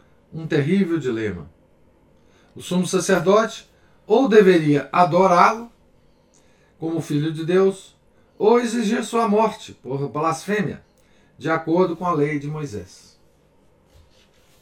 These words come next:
Então, é, aqui é um dilema sobrenatural, né?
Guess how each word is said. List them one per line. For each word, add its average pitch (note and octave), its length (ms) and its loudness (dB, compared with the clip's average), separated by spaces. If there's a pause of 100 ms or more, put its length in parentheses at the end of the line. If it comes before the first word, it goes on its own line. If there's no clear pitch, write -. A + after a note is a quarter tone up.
Então, - 340 -8 (3250)
é, G2 460 -8 (1700)
aqui C#3+ 320 -4
é A3 60 2
um A#3 80 0
dilema F#3+ 540 -2
sobrenatural, C3+ 1200 -4
né? G#2+ 120 -16